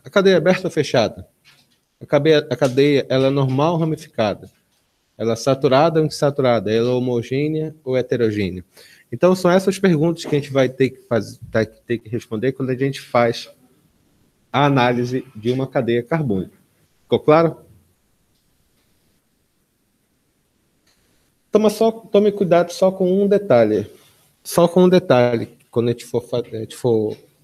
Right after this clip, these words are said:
fazer esses cálculos e, e essas análises aqui. Jó? Fica bem aqui, querida, por favor.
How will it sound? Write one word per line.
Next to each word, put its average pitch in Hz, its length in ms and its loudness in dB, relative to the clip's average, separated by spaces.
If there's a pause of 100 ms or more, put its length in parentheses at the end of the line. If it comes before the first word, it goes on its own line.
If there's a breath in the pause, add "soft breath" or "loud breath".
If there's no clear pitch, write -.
(140)
fazer 123 240 -4
esses - 260 -10
cálculos 135 580 -2
e, 107 640 0
e - 20 2
essas 113 320 0
análises 113 580 0
aqui. 120 460 -2 (340)
Jó? - 480 0 (1400)
Fica 175 140 -2
bem 208 240 0
aqui, 190 140 -6
querida, 110 320 -10
por - 160 -20
favor. 107 260 -8